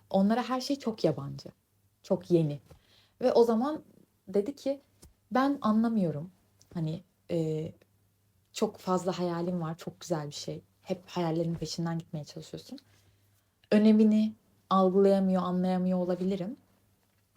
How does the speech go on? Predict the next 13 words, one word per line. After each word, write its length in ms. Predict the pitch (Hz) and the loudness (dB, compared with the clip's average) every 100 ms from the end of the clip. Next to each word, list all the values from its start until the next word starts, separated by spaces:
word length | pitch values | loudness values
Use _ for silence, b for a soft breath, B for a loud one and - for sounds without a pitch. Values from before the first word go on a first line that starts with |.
| - | -4
Ama 220 | 220 233 | -2 0
biliyorum 460 | 202 226 262 320 330 | 2 4 2 0 -6
ki 300 | - 277 349 _ _ _ - | -4 -4 -6 _ _ _ -8
yurt 260 | 196 - | -6 -4
dışı 200 | 208 196 | -6 -4
gibi 160 | 196 185 | -4 -6
farklı 440 | - 180 170 220 | -8 -8 -8 -6
bir 60 | 202 | -6
şey 340 | - 185 247 - | -4 -6 -8 -10
sana 280 | - 202 | -8 -6
çok 240 | 196 190 - | -6 -10 -8
şey 200 | 185 170 | -6 -6
katacak. 560 | 160 - 151 165 - | -8 -12 -12 -12 -14